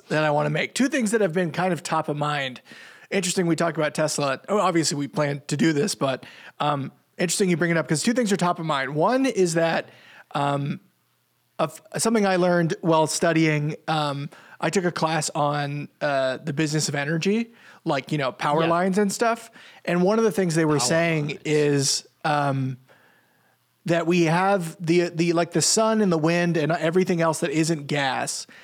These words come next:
Speaker 1: has enough energy to power the earth forever.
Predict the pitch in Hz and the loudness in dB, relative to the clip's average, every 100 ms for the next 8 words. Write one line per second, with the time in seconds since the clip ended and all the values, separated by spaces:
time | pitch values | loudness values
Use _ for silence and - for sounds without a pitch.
0 | - - - 175 190 185 180 180 180 160 | -20 -20 -4 0 2 2 2 2 2 2
1 | 160 147 151 160 160 147 147 151 135 - | 2 0 0 2 2 2 2 0 -4 -10
2 | - - 160 147 135 123 107 | -14 -2 0 0 -2 -4 -8